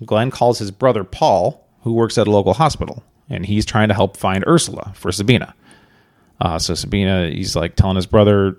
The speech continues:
you know, "Sabina over here is distressed, and, you know, I don't want her walking the streets. I'm worried about her. Uh, could you try to find her sister? You know, try to call around to your friends." Um, you know, the sister was in the A and E department. You know, all we know is that she's,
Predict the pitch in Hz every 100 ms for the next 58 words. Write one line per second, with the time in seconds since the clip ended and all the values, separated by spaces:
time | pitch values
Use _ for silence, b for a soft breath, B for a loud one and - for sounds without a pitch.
0 | - 80 73 - - 104 98 127 127 117
1 | 117 113 90 - - 151 143 - - -
2 | 90 87 87 92 - 98 87 92 120 113
3 | 110 107 104 101 87 - 127 127 98 90
4 | 113 113 110 110 113 110 - b b b
5 | b - 95 104 104 - 113 107 110 107
6 | - 107 - 104 98 95 101 95 - 101
7 | - 101 98 98 92 90 - 85 87 90
8 | - B B B B - 85 82 80 82
9 | - - - 80 - 117 - 120 110 113
10 | 107 101 101 143 147 143 135 117 120 120
11 | 104 95 98 92 87 - - 92 107 104
12 | 101 98 95 95 85 - 90 90 -